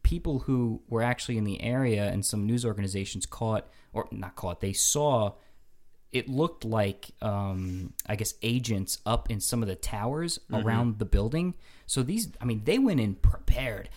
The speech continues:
Speaker 1: Not
Speaker 2: Yeah.
Speaker 1: only did they have, like, a bunch of people around, like, surround, basically surround the observatory, but a-,
Speaker 2: Full on
Speaker 1: apparently
Speaker 2: raid.
Speaker 1: a Black Hawk helicopter came flying
Speaker 2: Oof.
Speaker 1: by. Yeah, like, this was a legit, like, I guess, sting.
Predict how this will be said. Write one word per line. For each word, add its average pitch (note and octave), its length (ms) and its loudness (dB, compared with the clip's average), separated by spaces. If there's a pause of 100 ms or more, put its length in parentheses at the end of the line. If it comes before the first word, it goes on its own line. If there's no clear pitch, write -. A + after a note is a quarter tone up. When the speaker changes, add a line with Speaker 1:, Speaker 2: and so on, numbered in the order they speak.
(100)
Speaker 1:
Not B2+ 160 6
Speaker 2:
Yeah. A3 60 6
Speaker 1:
only A3+ 140 4
did E3 140 0
they D3 100 4
have, C#3 260 0
like, G#2+ 280 0
a A2 40 -4
bunch C3 280 4
of G#2+ 140 -2
people C3 400 2
around, B2 440 2
like, A2+ 140 -4
surround, C3+ 640 4
basically C#3 360 0
surround B2+ 500 4
the A2 80 4
observatory, A2+ 680 2
but G#2 160 4
a-, - 40 6
Speaker 2:
Full A#2 100 6
on A2 200 4
Speaker 1:
apparently G3 420 4
Speaker 2:
raid. A2+ 100 2
Speaker 1:
a - 20 -12
Black - 300 2
Hawk - 220 -6
helicopter A#2+ 580 0
came A2+ 200 -2
flying G3+ 300 8
Speaker 2:
Oof. - 60 6
Speaker 1:
by. G2+ 240 -2 (240)
Yeah, G#3+ 180 8
like, C#3 160 -4
this A3 160 4
was G#3+ 200 -2
a D3+ 80 2
legit, A#2 720 2
like, A2 200 0
I G#2+ 60 -4
guess, G#2+ 180 0
sting. E3 500 2